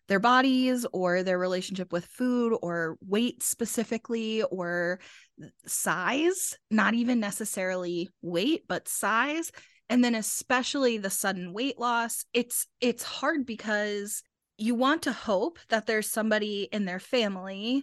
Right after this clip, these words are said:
who is in touch with their health and they're responsible for their health, right? But as a caring adult,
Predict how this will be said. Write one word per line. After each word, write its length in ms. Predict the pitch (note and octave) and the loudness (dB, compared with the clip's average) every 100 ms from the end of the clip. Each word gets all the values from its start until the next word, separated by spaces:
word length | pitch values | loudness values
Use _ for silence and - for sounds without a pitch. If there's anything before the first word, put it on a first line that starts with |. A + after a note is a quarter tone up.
| - | -4
who 280 | - A3+ G#3 | -2 2 2
is 540 | F#3 F#3+ G3 G3 G#3 - - - _ - | 0 -2 -2 -2 -6 -10 -16 -20 _ -4
in 180 | G#3 G3+ | 0 0
touch 400 | - A3 G#3+ - | 0 -4 -4 -6
with 340 | F#3+ F3+ F#3+ - - - | -2 -2 -4 -10 -20 -16
their 220 | F3+ F#3 F3+ | -4 -2 -2
health 540 | E3 D3+ E4 - - - | -4 -4 -6 -10 -18 -4
and 200 | G3 G3 | -2 2
they're 440 | G3 F#3+ F#3 G3 F3+ | 4 4 2 -4 -6
responsible 800 | F3 - A#4 B3 F#3 D#3+ C4+ - | -2 0 0 -2 -4 -2 -2 -4
for 220 | - G3 D#3+ | -6 -2 0
their 160 | D#3+ | 0
health, 320 | D#3+ D#3+ D4+ - - | -2 -4 -6 -8 -4
right? 360 | A#3+ A#3+ - - - - - | 0 0 -4 -10 -20 -18 2
But 160 | A#3+ - | 2 4
as 280 | - B3+ D4+ | 4 4 2
a 60 | D4 | -4
caring 440 | - A3+ A3+ G#3 | -2 -2 0 -2
adult, 560 | G3 F#3+ F3 E3 E3 | -2 0 0 -2 -4